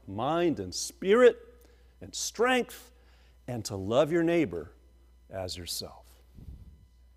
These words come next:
When you do that on a consistent basis,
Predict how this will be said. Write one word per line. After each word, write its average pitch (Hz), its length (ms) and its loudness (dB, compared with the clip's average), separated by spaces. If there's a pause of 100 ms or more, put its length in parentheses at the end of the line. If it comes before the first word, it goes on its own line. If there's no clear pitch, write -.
(540)
When 101 160 -8
you 90 120 -8
do 170 320 4
that 110 380 4 (880)
on 107 140 -8
a 101 40 -8
consistent - 1000 -4
basis, - 800 -2